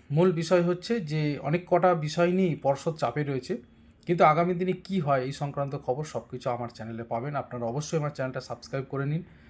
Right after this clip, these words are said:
যারা এখনও সাবস্ক্রাইব করেননি। গুরুত্বপূর্ণ সমস্ত খবর আমার চ্যানেলে পাবেন, কোনো অসুবিধা হবে না।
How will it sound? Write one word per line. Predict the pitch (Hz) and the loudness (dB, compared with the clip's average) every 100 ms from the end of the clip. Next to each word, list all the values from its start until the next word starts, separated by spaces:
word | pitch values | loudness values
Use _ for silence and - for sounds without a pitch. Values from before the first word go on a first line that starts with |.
| - - | -20 -2
যারা | 123 127 | 2 2
এখনও | 139 127 | 0 -2
সাবস্ক্রাইব | 127 - - 123 123 | -4 -4 -2 -2 0
করেননি। | 120 135 147 226 - - - - | -2 0 -2 -4 -10 -20 -18 0
গুরুত্বপূর্ণ | 151 160 185 175 190 | 0 2 0 4 2
সমস্ত | 185 180 220 - | 2 4 4 4
খবর | 185 151 135 | 0 2 0
আমার | 120 131 | 0 -2
চ্যানেলে | - 127 131 127 | -2 -4 -2 0
পাবেন, | 127 139 180 | 0 0 -4
কোনো | - 135 147 | -4 2 2
অসুবিধা | 127 139 143 135 | 2 -4 -2 0
হবে | 139 | 2
না। | 156 | 2